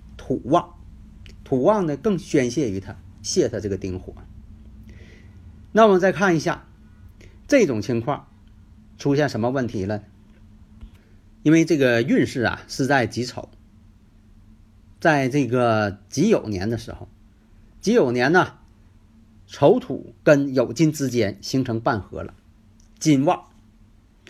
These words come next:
金旺，那说应该财星好啊，但是我们看一下，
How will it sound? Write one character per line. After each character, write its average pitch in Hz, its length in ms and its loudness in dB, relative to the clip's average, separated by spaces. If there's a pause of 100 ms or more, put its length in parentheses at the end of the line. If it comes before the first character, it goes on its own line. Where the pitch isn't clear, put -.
(240)
金 196 240 0
旺， 220 220 -2
那 202 100 -2
说 180 280 0
应 190 160 0
该 175 200 0
财 170 320 -4
星 190 220 -2
好 - 260 -10
啊， 107 140 -6 (300)
但 165 160 4
是 151 80 -4
我 110 80 -2
们 110 100 -4
看 139 260 -4
一 101 60 -4
下， 107 220 -10